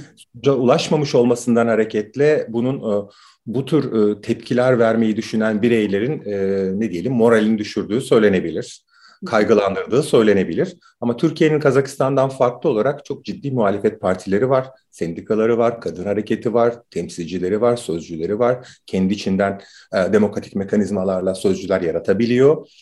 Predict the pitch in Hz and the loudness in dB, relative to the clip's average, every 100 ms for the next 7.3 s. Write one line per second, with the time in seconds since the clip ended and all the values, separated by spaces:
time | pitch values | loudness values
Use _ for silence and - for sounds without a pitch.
0 | _ _ - - 175 196 190 156 143 143 | _ _ -10 0 2 4 2 2 0 -2
1 | 147 - 127 120 135 220 185 - - _ | -8 0 0 2 2 4 4 0 -10 _
2 | _ 101 113 - - 196 151 - 101 101 | _ -10 -10 -6 0 2 2 0 -4 -2
3 | 82 80 - 69 78 - 78 80 - 123 | -2 -6 -6 -8 -8 -8 -8 -8 -8 -6
4 | 110 - - 120 107 104 95 92 87 - | -2 2 2 2 0 2 2 0 -4 -2
5 | 104 135 120 95 87 87 90 - - - | 2 4 4 2 0 -6 -14 -10 -14 -14
6 | - _ - - - 120 - 120 117 - | -20 _ -12 -12 -8 -8 -2 0 0 -2
7 | 123 165 | 0 0